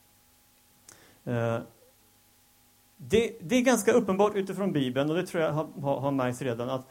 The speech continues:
den självklara på-, utgångspunkten när Bibeln talar om, om sexualitet,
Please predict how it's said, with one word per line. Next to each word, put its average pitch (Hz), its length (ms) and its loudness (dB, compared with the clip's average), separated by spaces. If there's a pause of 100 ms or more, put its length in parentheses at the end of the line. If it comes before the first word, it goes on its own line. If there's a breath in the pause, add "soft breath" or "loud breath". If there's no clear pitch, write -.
(360 loud breath)
den 151 120 0
självklara 147 500 0
på-, 151 160 -4 (120)
utgångspunkten 180 1000 -2
när 139 80 -2
Bibeln 120 300 -6
talar 113 320 -2
om, 117 140 -8
om 113 100 -6
sexualitet, 110 800 -10